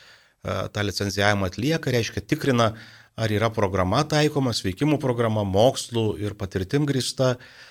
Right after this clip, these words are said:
ar yra specialistai turintys tam reikiamą išsilavinimą ir reguliariai tikrinamos. Tai visų licencijuotų reabilitacinių bendruomenių sąrašą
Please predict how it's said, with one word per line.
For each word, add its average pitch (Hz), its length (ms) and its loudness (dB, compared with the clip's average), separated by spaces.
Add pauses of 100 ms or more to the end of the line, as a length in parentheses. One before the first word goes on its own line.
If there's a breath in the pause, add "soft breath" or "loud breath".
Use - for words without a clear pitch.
(140 loud breath)
ar 101 120 2
yra 98 220 4
specialistai 113 720 -2
turintys 110 720 -2 (100)
tam 104 220 -2
reikiamą 101 380 -4
išsilavinimą 95 640 -2 (500 loud breath)
ir 104 80 0
reguliariai 101 480 0
tikrinamos. 82 560 -6 (440 loud breath)
Tai 104 120 -2
visų 151 320 -2
licencijuotų 131 540 0
reabilitacinių 110 800 -2
bendruomenių 104 480 -2
sąrašą 117 540 0